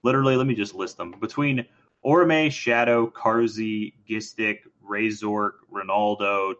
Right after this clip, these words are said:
Denick, uh, all these rookies that are coming in, Limit,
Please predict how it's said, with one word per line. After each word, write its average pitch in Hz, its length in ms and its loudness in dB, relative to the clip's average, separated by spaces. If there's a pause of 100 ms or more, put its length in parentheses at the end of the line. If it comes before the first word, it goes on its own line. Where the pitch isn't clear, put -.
Denick, 98 540 -6 (680)
uh, 87 480 -4 (200)
all 151 300 6
these 123 200 4
rookies 110 360 0
that 117 100 2
are 117 60 2
coming 113 260 -2
in, 110 340 -6
Limit, 104 440 -4